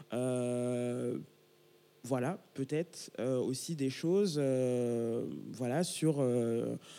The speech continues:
sur un certain nombre de sujets. Euh,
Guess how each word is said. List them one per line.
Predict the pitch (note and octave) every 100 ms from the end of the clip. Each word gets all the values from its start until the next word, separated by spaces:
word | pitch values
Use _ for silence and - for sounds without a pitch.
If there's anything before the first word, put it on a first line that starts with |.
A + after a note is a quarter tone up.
| - -
sur | - B2+
un | C3
certain | D#3 C#3 C#3+
nombre | C3+ D3+ C#3+
de | C3+
sujets. | - C3+ B2+ D#3 A#3 - - - - - - -
Euh, | A#2 A#2 A#2 A#2 A2+